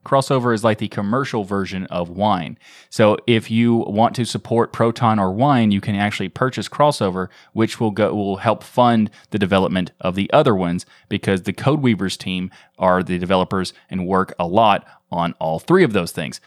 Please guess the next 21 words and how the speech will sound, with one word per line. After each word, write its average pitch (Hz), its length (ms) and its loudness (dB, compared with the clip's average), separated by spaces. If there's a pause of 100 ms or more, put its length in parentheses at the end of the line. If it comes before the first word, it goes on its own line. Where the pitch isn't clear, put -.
(140)
So 131 420 4
it's 123 160 0
just 131 180 -2
depending 127 380 2
on, 110 140 2
like, 95 260 0
the 92 100 -6
configuration 98 720 0
of 87 140 -4
why, 90 220 0
this, 95 200 -4
why 98 140 2
there's 90 200 -2
different, 95 380 -4
you 87 60 -6
know, 87 80 -4
one 95 280 -4
specifically 92 460 -8
for 82 140 -10
gaming, 120 640 4
one's 92 320 0